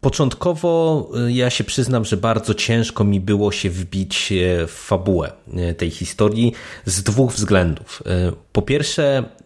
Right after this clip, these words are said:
ty wspomniałaś o tym optymizmie naszej głównej bohaterki, e, i to jest, e, optymizm, który z tego, co można przeczytać sobie w przedmowie Remendera, e, był takim fundamentem, na którym on chciał zbudować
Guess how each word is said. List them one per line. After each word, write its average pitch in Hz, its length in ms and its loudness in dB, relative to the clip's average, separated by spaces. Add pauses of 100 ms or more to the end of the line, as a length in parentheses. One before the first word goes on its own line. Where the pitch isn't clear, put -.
ty 143 120 0
wspomniałaś 110 680 2
o 98 120 -4
tym 98 300 0
optymizmie 98 840 2 (380)
naszej 98 600 0
głównej 95 600 0
bohaterki, 95 960 -4 (380)
e, 104 120 0
i 101 160 -4
to 151 200 2
jest, 147 360 2
e, 110 200 4 (280)
optymizm, 127 640 0
który 110 720 2
z - 140 -10
tego, 113 280 2
co - 160 -6
można 107 260 -2
przeczytać - 480 -4
sobie 98 280 -2
w 98 100 -10
przedmowie 101 800 -2
Remendera, 104 720 0 (400)
e, 95 160 -2 (360)
był 120 340 2
takim 113 340 0
fundamentem, 117 760 0
na 101 80 0
którym 107 320 -2
on 117 140 0
chciał 113 260 -2
zbudować 98 680 -2